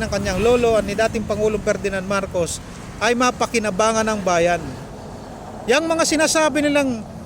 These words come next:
project, agriculture, lahat po yan, nakahanda na po yan, pati mga proyektong pang, ah,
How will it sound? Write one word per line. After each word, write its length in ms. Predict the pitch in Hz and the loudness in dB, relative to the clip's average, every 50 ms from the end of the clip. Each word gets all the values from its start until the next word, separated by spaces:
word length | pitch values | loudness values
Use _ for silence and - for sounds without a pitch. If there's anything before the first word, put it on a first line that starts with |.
| - - - | -14 -8 -4
project, 500 | - 240 262 277 226 214 220 277 262 - - - - - - | 0 2 2 2 0 2 2 2 2 0 -2 -8 -14 -10 -6
agriculture, 720 | 202 190 185 214 233 220 - 277 277 277 - 262 269 254 | -6 -4 -2 -2 -2 0 2 2 2 2 2 2 0 2
lahat 320 | 240 247 240 247 247 247 - | 2 2 2 2 0 0 0
po 160 | 262 254 262 | 2 2 4
yan, 240 | 254 247 226 214 208 | 4 2 2 2 0
nakahanda 640 | 233 226 247 269 226 254 262 262 254 233 262 254 | -2 0 2 2 2 2 0 0 0 2 2 2
na 160 | 262 254 269 - | 2 2 0 0
po 200 | - 262 247 226 | 2 2 4 4
yan, 280 | 208 220 247 233 220 | 4 4 2 0 -2
pati 240 | 196 233 220 - 240 | -2 -4 -2 -2 -2
mga 240 | 226 240 233 233 220 | -4 -4 -4 -4 -2
proyektong 560 | - 233 226 233 240 233 220 - 240 226 220 | -2 -2 0 2 0 0 0 -2 -4 -4 -4
pang, 320 | - 226 214 214 208 202 - - - - - - - - - - - - - - - - - - - - - | -2 -4 -4 -4 -6 -8 -10 -12 -14 -16 -18 -18 -18 -18 -18 -18 -18 -18 -18 -18 -18 -16 -16 -16 -14 -6 0
ah, 720 | 190 202 214 214 214 208 208 202 202 196 196 190 190 185 | 2 2 4 4 4 4 4 4 4 2 2 2 0 -2